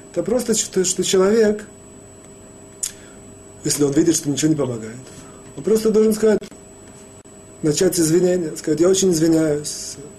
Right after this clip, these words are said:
у меня есть большая проблема,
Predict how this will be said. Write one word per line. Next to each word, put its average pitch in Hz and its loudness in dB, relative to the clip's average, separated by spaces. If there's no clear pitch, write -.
у 165 -10
меня 156 2
есть 160 2
большая 156 2
проблема, 151 2